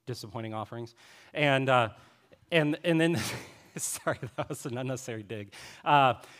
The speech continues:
but he, um, it, it essentially captures in twenty-four hours where people go from, they speed through life and they age. That's what it's called, Old.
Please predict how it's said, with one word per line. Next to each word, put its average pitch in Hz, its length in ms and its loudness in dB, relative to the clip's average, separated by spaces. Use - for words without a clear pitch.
but 160 320 4
he, 180 320 2
um, 135 360 6
it, - 160 -12
it 175 380 -2
essentially 165 380 -4
captures 156 600 0
in 143 160 -8
twenty-four 170 400 -4
hours 127 380 -2
where 120 100 -8
people 123 240 -12
go 113 200 -6
from, 107 360 -6
they 110 140 -8
speed 131 340 -12
through 117 220 -12
life 92 380 -10
and 101 100 -12
they 90 140 -12
age. 82 360 -14
That's 92 180 -20
what 98 60 -18
it's - 80 -20
called, 95 260 -18
Old. 80 240 -20